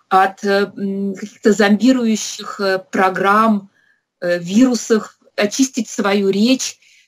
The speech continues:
то есть следить за собой. И пока мы еще, э, даже еще не задумали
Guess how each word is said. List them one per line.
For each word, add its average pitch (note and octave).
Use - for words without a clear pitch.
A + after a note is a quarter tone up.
то A3+
есть A3
следить A3+
за A3+
собой. G#3
И G3
пока A3
мы G#3
еще, G3+
э, F3+
даже A3
еще A3
не A#3+
задумали G3